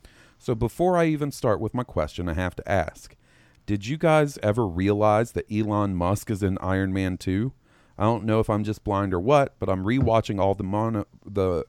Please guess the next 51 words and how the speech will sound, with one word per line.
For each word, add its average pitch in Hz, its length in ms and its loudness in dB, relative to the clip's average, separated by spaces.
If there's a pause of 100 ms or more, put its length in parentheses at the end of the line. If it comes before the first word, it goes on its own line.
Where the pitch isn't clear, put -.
(200)
Marvel 127 380 0
movies 95 460 -2
in 85 100 -8
chronological 101 720 -2
order, 113 380 2 (540)
and 104 80 0
I 104 40 2
was 92 160 -2
watching 117 460 2
Iron 98 240 2
Man 87 220 0
two, 107 320 2
and 82 100 -2
Tony 110 300 2
just 92 240 -6
walks 92 320 0
up 85 160 0
to 95 120 -4
him 87 100 -2
and 85 120 -2
is 82 100 -8
like, 92 220 0
'Hey, 196 320 2
Elon.' 95 480 0 (520)
That 110 120 2
just 113 160 -6
blew 127 160 4
my 110 140 2
mind 95 280 0
a 90 60 2
little. 82 380 0
I 90 100 4
don't 87 140 2
know. 71 220 -4 (600)
I'm 95 100 0
sure 117 220 0
King 107 260 -2
Tom 117 280 0
will 85 140 0
enjoy 76 280 -2
that. 76 260 0
I 101 60 -2
also 131 380 4
listened 117 340 -2
to 127 80 -4
some 107 240 -4
of 104 80 -4
the 101 80 -2
Van 98 420 -2
Weezer 117 400 -2
album, 82 420 -2